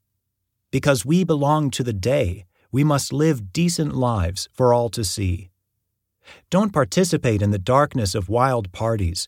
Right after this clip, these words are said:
and drunkenness, or in sexual promiscuity and immoral living,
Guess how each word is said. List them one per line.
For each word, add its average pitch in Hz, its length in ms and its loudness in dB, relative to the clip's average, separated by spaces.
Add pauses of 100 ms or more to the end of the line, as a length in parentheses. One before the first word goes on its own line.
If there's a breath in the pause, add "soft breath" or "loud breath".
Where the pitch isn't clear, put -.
(120)
and 120 180 0
drunkenness, 101 800 -2 (480 soft breath)
or 147 160 2
in 147 140 2
sexual 160 460 0
promiscuity 139 960 -2 (180)
and 120 160 0
immoral 143 520 2
living, 101 480 -2